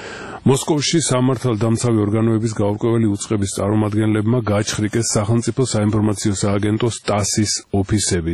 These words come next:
ტასის პრესმდივანმა დმიტრი პერსტევმა ხუთ თებერვალს განაცხადა, რომ ჩხრეკა უკავშირდება სააგენტოს ერთ-ერთი თანამშრომლის პროფესიულ საქმიანობას წარსულში, თუმცა სახელი არ დაუკონკრეტებია.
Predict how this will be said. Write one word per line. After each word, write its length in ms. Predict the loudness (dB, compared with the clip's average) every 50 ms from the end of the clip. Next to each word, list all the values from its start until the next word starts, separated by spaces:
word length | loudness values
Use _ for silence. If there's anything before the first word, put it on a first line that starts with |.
| -2
ტასის 340 | -2 -2 -2 -2 -2 -4 -4 -2
პრესმდივანმა 680 | 0 0 0 0 2 2 2 2 2 2 2 0 0 -2 -2
დმიტრი 400 | -2 0 0 0 0 0 -2 -4
პერსტევმა 720 | -2 -2 -2 -2 0 -2 -2 0 0 2 2 2 2 2 0 -2 _ _ _ _ _ _ _ _ -12
ხუთ 280 | -6 -2 0 0 0
თებერვალს 480 | 0 0 0 2 2 0 0 -2 -4 -2
განაცხადა, 600 | -2 0 0 0 0 -2 -2 -2 -2 0 0 -2 -2 -4 -12 -20 -20 -20 -12 -4 -2
რომ 80 | -2
ჩხრეკა 400 | 0 0 0 0 0 0 0 0
უკავშირდება 680 | 0 0 0 -2 -2 -2 -2 -4 -2 0 0 0 0 0 0
სააგენტოს 580 | 0 0 0 0 0 0 0 0 0 -2 0 0
ერთ-ერთი 340 | -2 -2 0 -2 -4 -2 -4 -4
თანამშრომლის 640 | -2 0 0 0 0 0 0 0 2 2 2 0 0 -4 -12 -16 -20 -20 -20 -20 -20 -14
პროფესიულ 480 | -6 -2 -2 0 0 0 2 2 2 2
საქმიანობას 560 | 0 0 0 0 0 0 2 2 0 0 -2 -2
წარსულში, 680 | -2 -2 -2 -2 -2 -2 -2 -4 -4 -4 -4 -6 -6 -6 -6 -10 -16 -14 -8
თუმცა 300 | -4 -4 -4 -2 -2 -2
სახელი 420 | -2 -2 -2 -2 -2 0 0 0 -2 -2
არ 220 | -4 -2 -2 0 0
დაუკონკრეტებია. 960 | 0 0 0 0 0 -2 -2 -2 -2 -2 -4 -2 -4 -4 -4 -4 -6 -8